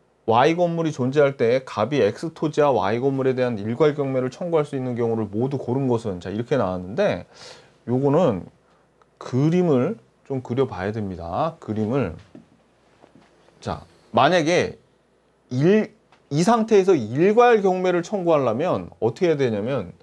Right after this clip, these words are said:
이렇게 돼야 돼요. 토지 소유자가 을이죠. 을인데 나대지였다가 여기에서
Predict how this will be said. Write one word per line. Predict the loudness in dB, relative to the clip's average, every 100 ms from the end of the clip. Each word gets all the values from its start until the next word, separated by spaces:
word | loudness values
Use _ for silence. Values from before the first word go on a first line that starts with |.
| _ _ _
이렇게 | 2 4 4
돼야 | 4 2
돼요. | 0 -6 -10 _ _ _ _ _
토지 | -4 0 2
소유자가 | 2 2 4 4 4
을이죠. | 2 0 -2 -4 -8 -12 _ _ _ _ _ _
을인데 | 2 4 6 4 4 4
나대지였다가 | 2 -2 2 2 4 0 0 2 2 2 0 -2 -8 _ _ _ _ _
여기에서 | -2 0 2 2 4 4 2 0